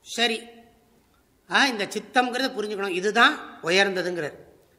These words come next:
இது இல்லைன்னா சங்கல்பம் இல்லை. ஆ, சங்கல்பத்தை விட பெருசு சித்தம்.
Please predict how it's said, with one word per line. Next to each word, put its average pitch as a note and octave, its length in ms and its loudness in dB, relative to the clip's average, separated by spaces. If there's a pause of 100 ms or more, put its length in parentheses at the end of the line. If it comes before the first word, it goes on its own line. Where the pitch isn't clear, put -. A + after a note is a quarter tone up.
இது A3+ 280 0
இல்லைன்னா C#4 500 6
சங்கல்பம் C4+ 600 0
இல்லை. C3+ 200 -8 (800)
ஆ, A3+ 240 4
சங்கல்பத்தை C#4+ 720 0
விட D4+ 140 6
பெருசு A3+ 680 2 (580)
சித்தம். F3+ 600 -2